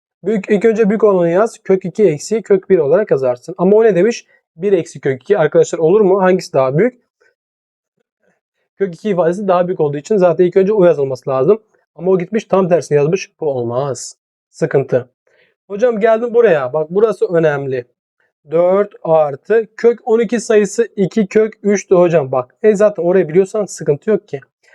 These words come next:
Buranın çarpımları hocam üçe bir, toplamları dört yapıyor mu? Evet. İlk önce büyüğü yaz. Kök üç artı bir olarak gelir. Doğru mu? Doğru.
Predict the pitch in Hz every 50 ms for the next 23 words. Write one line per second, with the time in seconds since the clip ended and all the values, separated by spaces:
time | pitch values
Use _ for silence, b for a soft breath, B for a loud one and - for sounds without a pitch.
0 | b b b _ _ 190 190 226 240 - - 226 220 208 196 196 190 185 185 165
1 | 156 175 170 156 - - 175 170 - - 220 208 180 214 226 214 - - 196 185
2 | 185 180 175 180 185 185 175 190 190 185 - 185 180 175 - 196 196 202 - _
3 | 156 143 131 123 120 - _ _ _ 190 190 - 202 202 202 208 196 165 180 180
4 | 180 180 170 139 147 180 196 - _ _ _ _ _ _ _ _ _ _ _ 175
5 | 175 - 214 214 196 - 196 160 151 147 143 139 - 196 196 208 214 202 165 175
6 | 190 180 160 139 139 151 180 190 190 - _ 147 131 123 135 131 160 185 190 -
7 | 165 170 185 202 214 - - 147 131 123 120